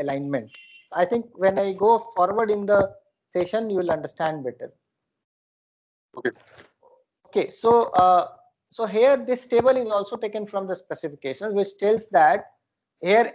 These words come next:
Speaker 1: you have, you have given bandwidth, you have subcarrier spacing.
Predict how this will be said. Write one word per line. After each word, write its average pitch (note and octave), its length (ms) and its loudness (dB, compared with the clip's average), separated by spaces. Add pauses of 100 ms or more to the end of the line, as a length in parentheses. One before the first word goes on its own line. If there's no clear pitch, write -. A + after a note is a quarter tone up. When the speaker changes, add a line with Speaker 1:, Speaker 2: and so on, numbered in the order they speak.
Speaker 1:
you G3 140 0
have, G3+ 300 2
you F#3+ 100 -2
have F#3+ 260 2
given F#3 360 -2
bandwidth, D#3+ 480 0 (420)
you D#3+ 80 -6
have D#3 360 0 (120)
subcarrier D#3 480 -6
spacing. G3+ 580 -6